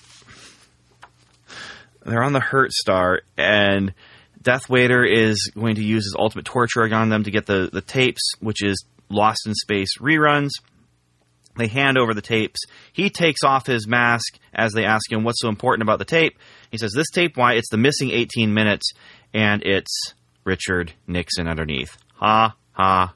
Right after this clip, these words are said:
ha. But if you don't trust anyone over thirty, this is, this is your magazine, <laughs> I guess. <laughs> And so that's the end. Uh,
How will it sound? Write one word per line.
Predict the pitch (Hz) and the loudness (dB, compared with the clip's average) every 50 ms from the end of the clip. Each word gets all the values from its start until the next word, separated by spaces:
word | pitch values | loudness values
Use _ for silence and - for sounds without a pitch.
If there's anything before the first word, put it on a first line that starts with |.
| _ _ _ | _ _ _
ha. | _ - 90 87 85 82 - _ - - - - _ _ _ _ _ _ _ _ _ | _ -2 0 0 0 0 -4 _ -20 -20 -20 -20 _ _ _ _ _ _ _ _ _
But | 117 127 139 - - _ _ _ _ _ - | 2 2 2 0 -4 _ _ _ _ _ -10
if | 113 110 - | -10 -4 0
you | 123 | 0
don't | 127 95 | 0 2
trust | - 135 123 - | 0 -2 0 0
anyone | 131 120 117 113 | 0 2 2 2
over | 110 104 107 | 2 2 0
thirty, | 101 - 107 101 101 98 95 92 87 - _ _ _ _ _ | 0 2 2 2 4 2 2 0 -2 -6 _ _ _ _ _
this | - 85 - - | -12 -12 -8 -8
is, | 92 87 - | -8 -8 -8
this | - 90 92 92 | -8 -8 -6 -6
is | 101 92 | -4 -2
your | 95 92 | 0 0
magazine, | 92 90 85 87 80 85 87 76 69 | 0 0 0 -2 -4 -4 -4 -2 0
<laughs> | |
I | 95 107 | 0 0
guess. | 113 107 - - - - 117 - - - - - - _ _ _ _ _ | 0 -2 -6 -4 -4 -4 -4 -2 -6 -8 -10 -10 -14 _ _ _ _ _
<laughs> | - - - _ _ _ _ _ _ _ _ _ _ - _ _ _ - - - - - - - - - - _ _ _ _ | -6 -6 -6 _ _ _ _ _ _ _ _ _ _ -20 _ _ _ -16 -14 -12 -12 -12 -14 -16 -18 -20 -20 _ _ _ _
And | - 113 110 110 107 107 104 107 104 - | -2 0 2 4 4 4 2 0 -2 -2
so | - - 123 117 | -4 -4 0 2
that's | 143 156 - - | 2 2 0 0
the | - 175 | -2 0
end. | 196 190 165 110 92 - - _ _ _ _ _ _ _ _ _ _ - | 2 2 2 0 -2 -6 -12 _ _ _ _ _ _ _ _ _ _ -14
Uh, | - - 110 110 104 80 64 - - | -8 -6 -4 -2 0 0 0 0 -2